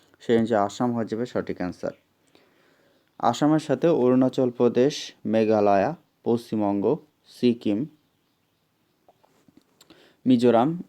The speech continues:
এই রাজ্যগুলির সীমানা রয়েছে। হিমালয়ের সমান্তরালে শৃঙ্গগুলির মধ্যে সর্বাপেক্ষা কোনটি প্রাচীন? শিবালিক, হিমাদ্রি, হিমাচল নাকি ধৌলাধর?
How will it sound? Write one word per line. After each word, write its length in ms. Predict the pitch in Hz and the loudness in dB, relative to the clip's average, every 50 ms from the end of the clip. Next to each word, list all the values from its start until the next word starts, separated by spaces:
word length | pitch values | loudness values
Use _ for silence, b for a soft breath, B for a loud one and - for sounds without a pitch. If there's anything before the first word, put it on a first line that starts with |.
| _ _ | _ _
এই 160 | - 117 131 | 0 2 4
রাজ্যগুলির 580 | 127 127 123 117 117 127 120 113 117 117 131 143 | 6 6 4 4 2 0 0 0 2 2 0 0
সীমানা 400 | 139 - 117 104 98 92 101 104 | 0 0 0 0 2 2 2 2
রয়েছে। 380 | 104 98 92 92 - - - - - _ _ - - _ _ _ _ _ _ _ _ _ _ _ _ _ _ _ _ - - _ _ _ _ _ _ _ _ _ _ _ _ _ _ _ _ _ _ _ _ _ _ _ _ _ _ _ _ _ _ _ _ _ _ _ _ _ - 127 117 110 | 2 2 2 0 -2 -8 -16 -16 -16 _ _ -20 -20 _ _ _ _ _ _ _ _ _ _ _ _ _ _ _ _ -20 -20 _ _ _ _ _ _ _ _ _ _ _ _ _ _ _ _ _ _ _ _ _ _ _ _ _ _ _ _ _ _ _ _ _ _ _ _ _ -8 -6 -2 2
হিমালয়ের 520 | 143 143 151 160 160 151 131 120 127 147 | 4 4 6 6 6 6 6 6 4 2
সমান্তরালে 800 | 151 - - 143 127 127 131 127 - 131 135 131 131 135 139 135 | 0 -2 -2 0 2 2 2 2 2 2 2 4 4 4 2 0
শৃঙ্গগুলির 720 | 135 - - 123 120 117 123 123 120 117 123 120 123 123 123 | -2 -2 -2 0 2 2 2 2 2 2 2 2 4 4 2
মধ্যে 360 | 117 117 107 98 - 120 139 | 2 0 -2 -2 -2 -2 -2
সর্বাপেক্ষা 680 | 135 - 110 110 110 - - 117 113 - - 120 113 117 | 0 0 0 0 0 0 0 -2 -2 -2 -2 -2 -2 -2
কোনটি 500 | - - 110 107 107 101 - 120 123 143 | -4 -6 -6 -4 -4 -4 -2 -2 -2 -2
প্রাচীন? 520 | 139 - 107 104 104 - 107 98 95 - - _ _ _ | 0 0 0 0 0 -2 -6 -6 -6 -8 -12 _ _ _
শিবালিক, 580 | - - - 120 117 120 120 120 120 123 120 - - | -8 -4 -2 2 4 4 4 4 2 0 -2 -4 -4
হিমাদ্রি, 460 | 113 110 110 110 104 107 113 113 113 110 | -2 -2 -2 -2 -2 -4 -4 -4 -4 -4
হিমাচল 460 | 117 110 104 101 101 - - 107 107 | -4 -4 -2 -2 -4 -4 -4 -4 -4
নাকি 280 | 113 107 101 95 - 104 | -4 -4 -6 -6 -8 -8
ধৌলাধর? 580 | 101 110 107 101 101 101 101 95 104 98 87 | -8 -6 -6 -4 -2 -2 -2 -2 -2 -4 -4